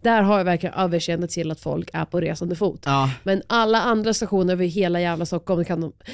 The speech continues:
Speaker 1: eller bara ute på stan.
Speaker 2: Mm.
Speaker 1: Det, där får de fan fixa till sig.
Speaker 2: Ja.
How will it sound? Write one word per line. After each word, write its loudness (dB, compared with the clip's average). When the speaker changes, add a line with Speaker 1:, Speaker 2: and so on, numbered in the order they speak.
Speaker 1:
eller 4
bara 4
ute -2
på -6
stan. -4
Speaker 2:
Mm. -2
Speaker 1:
Det, -8
där 2
får -2
de 0
fan -4
fixa -6
till -4
sig. -8
Speaker 2:
Ja. -2